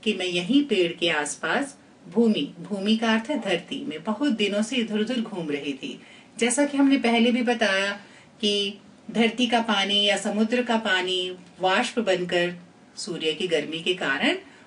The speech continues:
ऊपर आसमान में उठ जाता है और बादल का रूप ले लेता है, तो उससे सर्वप्रथम सबसे पहले वह भूमि के आसपास ही होता है।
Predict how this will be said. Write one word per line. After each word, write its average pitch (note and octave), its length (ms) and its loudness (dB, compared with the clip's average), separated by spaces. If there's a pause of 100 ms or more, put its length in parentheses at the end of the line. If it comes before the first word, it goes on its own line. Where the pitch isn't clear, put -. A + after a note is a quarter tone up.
(100)
ऊपर G#3+ 320 2
आसमान D#3 480 0
में D3 140 0
उठ D3 100 -2
जाता D#3 400 -2
है D4+ 160 0
और C#4 80 0
बादल A#3 380 2
का A#3 140 0
रूप G#3+ 240 2
ले F3+ 140 0
लेता E3+ 340 -2
है, E3+ 300 -6 (320)
तो A#3 100 2
उससे C#4+ 300 -4
सर्वप्रथम A#3+ 680 2
सबसे A3 320 -2
पहले G3 320 -2
वह D#4 120 0
भूमि F3+ 400 0
के C#4+ 140 -2
आसपास E3 600 -2
ही G3 80 -6
होता E3+ 320 -8
है। - 280 -12